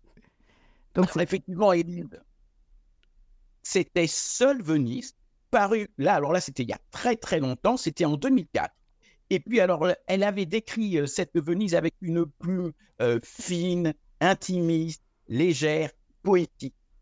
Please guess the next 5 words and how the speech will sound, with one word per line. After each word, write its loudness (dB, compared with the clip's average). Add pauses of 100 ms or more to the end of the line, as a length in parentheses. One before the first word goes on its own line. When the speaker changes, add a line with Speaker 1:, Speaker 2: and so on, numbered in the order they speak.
(600)
Speaker 2:
L'autrice -2
des 0
Déferlantes -4 (760)
a -4
donc 2